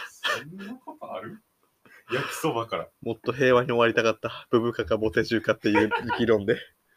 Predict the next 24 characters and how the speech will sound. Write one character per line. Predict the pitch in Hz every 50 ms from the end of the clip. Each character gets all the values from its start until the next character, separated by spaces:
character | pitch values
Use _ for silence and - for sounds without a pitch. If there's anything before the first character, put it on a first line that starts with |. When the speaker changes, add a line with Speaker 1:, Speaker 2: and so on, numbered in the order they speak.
| _ _ _ _ _ _ - - - - -
Speaker 2:
<laughs> | - - - - - - - _ _ - - - - - - - _ _ -
も | 185 156 107
う |
で | 107 107
も、 | 101 101 101 98 92 - -
Speaker 1:
あ、 | -
あ、 | 107
Speaker 2:
い | 123
や、 | 123
で | 160
も | 143 123
ね、 | 107 98 98 110 123 - _ _
Speaker 1:
う | - 95
ん。 | 87 82 87 - _ _ _ _ -
Speaker 2:
今 | - 127 127 127
日 | 139
は、 | 170 185 131 - - - _ _ _ _ _ _ _ _ _ _ _ _ _ _ _ -
い | 101 92 - _ _ _ _ _ _ _ _ _ _ _ _ _ _
や、 | - 107 95 101 107
改 | 123 - - 143
め | 147 151
て | 147 - 104
こ | - - 110 101 98 101 - -
う、 | _ _ _ _ _ _ _